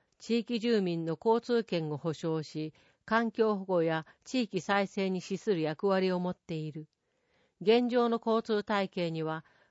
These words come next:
高齢者や移動困難者などが利用しづらい問題や、地域間の不均衡がある。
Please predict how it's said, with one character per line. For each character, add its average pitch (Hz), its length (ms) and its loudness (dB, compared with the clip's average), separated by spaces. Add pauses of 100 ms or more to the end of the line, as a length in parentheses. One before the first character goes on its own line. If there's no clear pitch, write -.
高 254 300 8
齢 240 200 6
者 196 120 -2
や 165 120 2
移 165 100 0
動 226 200 4
困 233 260 0
難 226 180 0
者 175 140 -6
な 165 120 -2
ど 151 100 -4
が 151 140 -4
利 160 160 -4
用 220 220 2
し 220 140 -6
づ 208 160 0
ら 214 140 0
い 165 80 0
問 180 280 -2
題 175 280 -2
や、 160 220 -4 (360)
地 240 240 -2
域 226 160 -4
間 185 220 0
の 156 60 -4
不 175 160 -4
均 226 260 -2
衡 160 240 0
が 151 200 -4
あ 160 100 -6
る。 151 140 -10